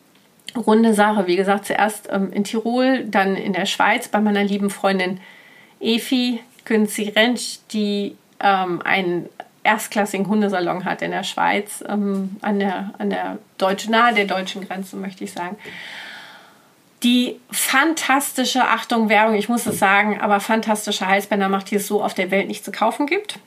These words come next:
Die macht sie alle individuell. Ähm, die sind, äh, wunderschön und vor allen Dingen ist Efi absolut Pudelmutti. Eine der, ich möchte sagen, europaweit besten Groomerinnen,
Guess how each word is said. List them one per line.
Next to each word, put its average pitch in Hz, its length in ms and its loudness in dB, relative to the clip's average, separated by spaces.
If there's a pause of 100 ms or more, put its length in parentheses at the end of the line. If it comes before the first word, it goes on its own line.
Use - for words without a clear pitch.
Die 220 80 -2
macht 202 260 -2
sie - 180 -6
alle 226 180 2
individuell. 226 800 -2 (580)
Ähm, 190 760 -2
die 202 360 -4
sind, 202 460 2 (180)
äh, - 180 -16 (320)
wunderschön 262 800 2 (340)
und 233 160 -2
vor - 200 0
allen 226 300 4
Dingen 233 380 0
ist - 400 -4 (140)
Efi 226 600 -2 (640)
absolut 208 680 0
Pudelmutti. 247 580 0 (640)
Eine 214 300 4
der, 202 640 4 (320)
ich 214 140 -4
möchte 214 200 -2
sagen, 185 240 -4
europaweit 202 680 0
besten 202 420 0
Groomerinnen, 240 640 -2